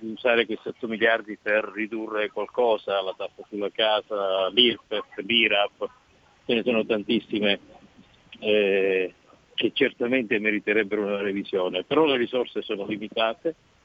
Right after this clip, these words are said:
non sono poche ma sono limitate e bisogna scegliere.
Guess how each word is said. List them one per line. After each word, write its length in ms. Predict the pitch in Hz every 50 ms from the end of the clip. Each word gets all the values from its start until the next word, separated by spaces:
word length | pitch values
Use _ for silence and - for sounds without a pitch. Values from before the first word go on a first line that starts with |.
| _ _
non 100 | 107 95
sono 220 | - 117 113 110
poche 280 | - 131 120 104 92 101
ma 120 | 104 98
sono 180 | - 123 113 120
limitate 460 | 139 151 156 131 139 135 135 - 113
e 20 |
bisogna 380 | 98 101 - - 123 104 101 101
scegliere. 580 | - - - 104 87 85 87 85 92 95 90